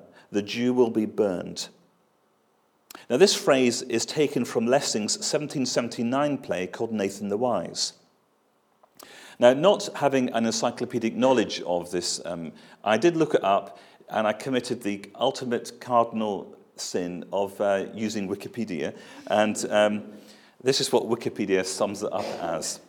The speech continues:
"Set in Jerusalem during the Third Crusade, it describes how the wise Jewish merchant Nathan, the enlightened Sultan Saladin, and the initially anonymous Templar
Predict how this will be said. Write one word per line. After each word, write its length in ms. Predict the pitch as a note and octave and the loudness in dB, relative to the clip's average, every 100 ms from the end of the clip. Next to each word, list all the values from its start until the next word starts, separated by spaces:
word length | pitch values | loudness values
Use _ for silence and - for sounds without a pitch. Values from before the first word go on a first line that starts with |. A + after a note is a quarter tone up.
| _ - - | _ -20 -8
"Set 380 | - F3 F3+ G3 | 0 2 4 2
in 100 | E3+ | 0
Jerusalem 500 | C#3 D#3+ - D3+ C#3+ | 0 0 2 2 2
during 200 | B2 A2+ | 0 0
the 80 | |
Third 300 | A2+ D#3 D#3 | 0 2 2
Crusade, 500 | - C3+ - F2 F#2+ | -2 -6 -2 -2 0
it 80 | B2 | 0
describes 520 | C#3 - D#3+ D3+ D3+ | 0 0 2 4 2
how 140 | - C3 | 0 2
the 120 | A#2+ | 4
wise 380 | B2 D3 D#3+ D#3 | 8 6 6 0
Jewish 320 | C3+ C3+ B2 | -2 -2 0
merchant 480 | C3 C3 C3 A#2 G2 | 4 4 2 -6 -2
Nathan, 580 | B2 D3+ - E2 A#2 - - - - - - | -2 -2 -4 -8 -8 -14 -20 -20 -20 -20 0
the 100 | C3 | 2
enlightened 560 | C3+ C#3 E3 E3 D#3+ C#3 | 4 6 6 4 -2 -2
Sultan 500 | - D#3+ C#3 - A#2+ | 4 6 6 4 -2
Saladin, 720 | - D3+ C#3+ - E2 F2 - - - - | 2 4 4 4 -2 -6 -12 -18 -8 -2
and 240 | C3 B2+ | 0 2
the 200 | B2+ B2+ | 2 2
initially 460 | C3 D3+ E3 C#3+ C3 | 0 2 0 4 4
anonymous 440 | C3 C3 A#2+ A2+ | 6 4 4 2
Templar 580 | - - D#3 - - F2+ | 0 -4 -4 -2 -2 -2